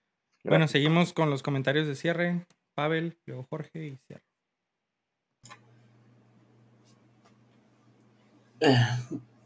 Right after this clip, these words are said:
Speaker 3: bueno, vaya, tengo muchas ideas, yo digo, que quería platicar, pero sé que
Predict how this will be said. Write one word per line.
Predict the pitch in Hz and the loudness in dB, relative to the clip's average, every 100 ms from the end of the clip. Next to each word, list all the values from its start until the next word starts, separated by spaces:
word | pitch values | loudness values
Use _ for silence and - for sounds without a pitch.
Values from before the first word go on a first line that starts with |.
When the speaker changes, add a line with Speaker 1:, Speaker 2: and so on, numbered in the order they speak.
| _ _ - | _ _ -6
Speaker 3:
bueno, | 127 123 123 147 123 123 | 8 10 12 10 8 6
vaya, | 113 131 151 | 10 10 10
tengo | 151 175 | 8 6
muchas | 202 208 190 | 4 4 2
ideas, | 156 143 151 | 8 8 8
yo | 147 127 120 - | 2 -2 -10 -4
digo, | 131 120 110 101 - - - - | 0 4 4 2 -4 -20 -20 -10
que | 110 | -2
quería | 117 117 | 4 4
platicar, | 120 123 104 123 123 | 6 4 6 4 4
pero | 117 101 | 2 -2
sé | - 98 | -2 -6
que | 95 98 98 | -4 -6 -6